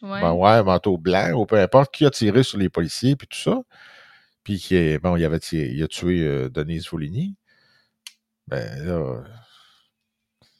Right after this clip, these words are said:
Speaker 2: si c'était
Speaker 1: Mais en
Speaker 2: vraiment
Speaker 1: quoi ça deviendrait comme une forme de tactique ? Est-ce que c'est en semant le doute de qui est réellement le tueur que finalement ça finit par acquitter tout le monde ? Ou, euh, c'est, c'est
Speaker 2: Ben,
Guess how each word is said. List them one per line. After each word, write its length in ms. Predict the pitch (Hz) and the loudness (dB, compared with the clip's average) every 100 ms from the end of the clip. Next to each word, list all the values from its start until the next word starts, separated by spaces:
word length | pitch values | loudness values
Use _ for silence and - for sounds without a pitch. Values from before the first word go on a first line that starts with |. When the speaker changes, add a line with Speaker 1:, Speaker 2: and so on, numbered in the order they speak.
| _ | _
Speaker 2:
si 220 | _ - - | _ -12 -12
c'était 240 | - 90 | -2 2
Speaker 1:
Mais 100 | 240 | 4
en 20 | |
Speaker 2:
vraiment 160 | 254 262 | 4 4
Speaker 1:
quoi 100 | 370 | 2
ça 200 | - 349 | 4 4
deviendrait 480 | 233 226 220 214 254 | 4 4 4 4 4
comme 260 | - 226 214 | 4 2 2
une 380 | 208 202 202 202 | 2 4 2 0
forme 360 | - - 233 | 0 0 2
de 80 | 220 | 2
tactique ? 420 | 208 202 - 302 | 2 0 0 0
Est-ce 160 | 254 262 | 2 2
que 80 | 285 | 2
c'est 160 | 294 | 6
en 140 | 240 226 | 6 6
semant 340 | 247 233 220 | 6 6 6
le 80 | 220 | 6
doute 240 | 214 247 | 4 2
de 80 | 214 | 2
qui 320 | 202 - 254 | 0 2 2
est 40 | 233 | 4
réellement 380 | 214 208 208 233 | 4 4 4 2
le 60 | |
tueur 380 | 226 226 226 254 | 2 4 6 4
que 40 | - | 2
finalement 300 | 202 214 240 | 0 2 0
ça 200 | 240 202 | -2 -2
finit 240 | 214 214 | 0 0
par 140 | 214 | 2
acquitter 340 | 190 196 - 214 | 0 0 -6 -4
tout 80 | 214 | 0
le 80 | |
monde ? 400 | 208 240 415 392 | 0 0 -4 -8
Ou, 160 | 226 190 | -6 -4
euh, 220 | 180 175 185 | -2 -4 -6
c'est, 80 | |
c'est 140 | |
Speaker 2:
Ben, 0 | - | -10